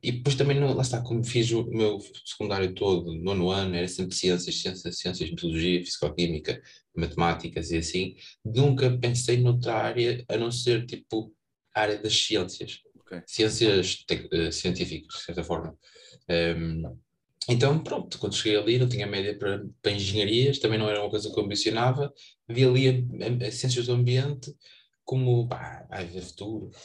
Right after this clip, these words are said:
Speaker 1: o ambiente
Speaker 2: Yeah.
Speaker 1: agora está mal, vai haver trabalho, ah, siga, agora.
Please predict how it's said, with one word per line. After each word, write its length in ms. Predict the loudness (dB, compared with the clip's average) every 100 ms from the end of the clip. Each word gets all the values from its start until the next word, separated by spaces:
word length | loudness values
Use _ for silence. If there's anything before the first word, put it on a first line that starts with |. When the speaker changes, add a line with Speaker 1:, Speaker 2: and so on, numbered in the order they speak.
| -10
Speaker 1:
o 60 |
ambiente 240 | -4 -2 0
Speaker 2:
Yeah. 100 | 0
Speaker 1:
agora 160 | 0
está 140 | 0 0
mal, 420 | 2 2 0 -2
vai 140 | 0
haver 120 | 0 2
trabalho, 640 | 2 2 2 0 -4 -8
ah, 340 | -10 -10 -10 -8
siga, 360 | -2 0 0 0
agora. 340 | 0 0 -2